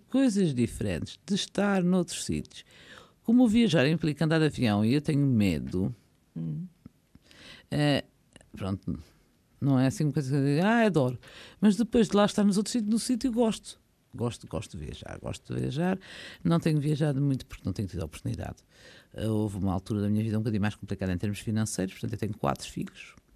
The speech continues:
Speaker 1: Todos eles tiveram, foram para, para o continente fazer, eh, estudos superiores e eu tinha que pagar.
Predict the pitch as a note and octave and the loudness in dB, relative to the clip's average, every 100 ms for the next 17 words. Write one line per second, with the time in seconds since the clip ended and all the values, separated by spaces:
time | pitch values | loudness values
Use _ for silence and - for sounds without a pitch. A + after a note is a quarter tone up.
0 | _ _ - - - - - - - D3+ | _ _ -20 -20 -20 -20 -20 -6 -2 -2
1 | B2+ D#3+ C3+ - - D3 C#3 C3 B2 B2 | 0 0 0 -6 -6 -2 2 2 0 -4
2 | - - C#3+ A#2+ B2+ A#2+ G#2 F#2+ G2 - | -12 -8 -4 -2 -2 0 0 -2 -4 -8
3 | - - B2+ D3 C#3 C3+ A2 - A#2 B2 | -12 -8 -6 -4 -2 -2 -4 -6 -4 -2
4 | C3 - _ - - - - _ - C3+ | -4 -6 _ -20 -20 -20 -20 _ -6 -2
5 | C3 A#2+ - F3 - - - C#3+ D3+ C#3 | -2 -2 -2 -2 -2 -8 -6 0 2 2
6 | B2 - - - - _ _ _ _ _ | 0 -4 -8 -12 -20 _ _ _ _ _
7 | _ - A#2+ G#2+ G#2+ F2 - - G2 E3+ | _ -2 0 0 -2 -6 -4 -4 -4 -4